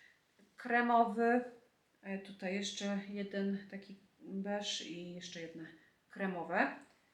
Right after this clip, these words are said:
Więc jeżeli chodzi o spodenki, no to myślę, że jest wystarczająco. Wzięłam też zestaw zwykłych basiców na długi rękaw, rozmiar pięćdziesiąt sześć. E, to są takie zwyk-, nie wiem, jak to będzie się zacho-, jak to w ogóle będzie po praniu wyglądało, bo to trzeba w wyższej temperaturze wyprać.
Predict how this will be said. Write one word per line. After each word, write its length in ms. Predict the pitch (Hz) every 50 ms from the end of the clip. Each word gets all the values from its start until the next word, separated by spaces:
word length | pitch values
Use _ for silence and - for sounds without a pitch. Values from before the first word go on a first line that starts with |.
| _ _ _ _ _ _ _ _ _ _ 190
Więc 320 | 202 254 269 277 - -
jeżeli 260 | 247 254 254 247 240
chodzi 180 | 247 240 233 220
o 40 | 214
spodenki, 520 | - - 214 196 226 233 226 220 - 202
no 80 | 196 196
to 60 | 196
myślę, 360 | 190 196 196 - - 185 185
że 220 | 180 185 180 180 180
jest 260 | 175 - - - - - 185 170
wystarczająco. 1200 | 196 196 - - 185 180 - - - 196 196 185 175 175 175 - - 196 202 233 320 311 - - -
Wzięłam 320 | 190 240 262 262 254 247
też 180 | 233 220 - 208
zestaw 460 | 220 220 220 220 - 220 214 196 202
zwykłych 460 | 196 - 226 240 233 - 208 202 202
basiców 680 | 190 185 196 196 190 214 233 220 - - 214 202 202 -
na 120 | 202 196 196
długi 360 | 196 196 196 190 190 190 196
rękaw, 640 | 202 208 202 202 196 214 196 180 196 - - - -
rozmiar 500 | - 185 190 196 - - 190 175 - -
pięćdziesiąt 520 | - 254 247 226 233 - 214 202 202 196 -
sześć. 920 | - - - 190 175 170 180 196 240 247 - - - - - - - - - - - - - - _ _ _ _ _ _
E, 220 | - 190 185 185 185
to 140 | 185 190 196
są 200 | - 190 185 185
takie 680 | 185 185 185 - - 185 180 180 175 175 175 170 170 170
zwyk-, 420 | - - - 185 185 180 185 - -
nie 120 | 202 208
wiem, 160 | 196 196 196
jak 140 | 190 190 -
to 80 | - 185
będzie 260 | - 185 185 180 185
się 120 | - -
zacho-, 400 | 175 175 185 190 - - - -
jak 120 | 196 196 -
to 120 | - 196
w 100 | - 180
ogóle 240 | 185 - 196 190 180
będzie 240 | 180 185 185 185 196
po 100 | 196 190
praniu 340 | - 208 196 175 165 160 160
wyglądało, 480 | 160 - 170 165 160 165 165 165 165
bo 120 | 170 - -
to 300 | - 175 170 170 170 165
trzeba 300 | - - - - 175 170
w 100 | - -
wyższej 300 | 190 196 - 185 175 175
temperaturze 540 | - 180 170 - 185 185 - 233 196 180
wyprać. 400 | 175 165 165 - 175 190 214 -